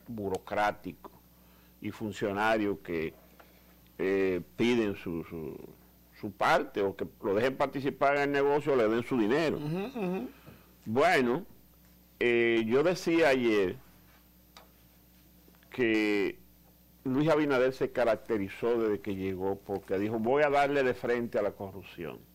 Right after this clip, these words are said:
Speaker 1: Y una muestra de ello es que lo ha hecho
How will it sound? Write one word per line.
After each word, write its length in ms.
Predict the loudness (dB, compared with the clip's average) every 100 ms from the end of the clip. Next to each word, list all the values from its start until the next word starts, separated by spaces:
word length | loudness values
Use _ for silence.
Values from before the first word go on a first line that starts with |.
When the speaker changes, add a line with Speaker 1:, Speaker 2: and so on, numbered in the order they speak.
| -20 -20 -20 _ _
Speaker 1:
Y 80 | -8
una 160 | -6 -4
muestra 440 | -4 -4 0 2
de 260 | 2 2 2
ello 200 | 2 0
es 140 | 0
que 160 | -2 0
lo 160 | 2
ha 100 | 2
hecho 400 | 2 0 -4 -12